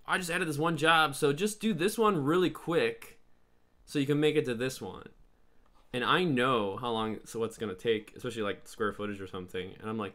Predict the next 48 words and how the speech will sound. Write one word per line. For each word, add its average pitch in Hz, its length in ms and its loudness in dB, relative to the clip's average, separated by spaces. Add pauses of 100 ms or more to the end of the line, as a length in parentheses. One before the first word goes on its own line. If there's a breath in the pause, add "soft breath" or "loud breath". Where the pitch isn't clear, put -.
(120)
"There 160 160 4
is 110 120 0
no 117 260 0
way. 104 580 2 (520 soft breath)
I'm - 80 -2
not 247 120 2
gonna 151 180 2
do 131 300 4
a 127 60 6
worse 120 420 0
job 104 720 -2
for 101 100 -14
somebody 82 640 -10 (320)
just - 140 -16
because 139 100 -2
you 131 80 -2
wanna 117 100 -2
squeeze 120 280 -6
another 110 260 -2
one 95 240 -4
in." 101 140 -8
I 92 100 0
can't, - 320 -6
I, 123 140 -4 (180)
I, 143 120 0
like, 131 320 4 (340 loud breath)
I 117 60 2
can't 123 280 0
make 113 160 -2
myself 98 300 -4
do 107 100 -4
that. 101 80 -2
It's 71 100 -6
impossible 107 500 0
for - 160 -12
me. - 200 -16 (680 soft breath)
Uh, 69 260 -10 (120)
so - 160 0
eventually 135 320 2
I - 20 6
would 117 80 4
just 110 240 -4
tell 117 200 0
each 117 200 -4
one 113 180 0
to 107 80 -6
be 101 120 0
late 98 480 -2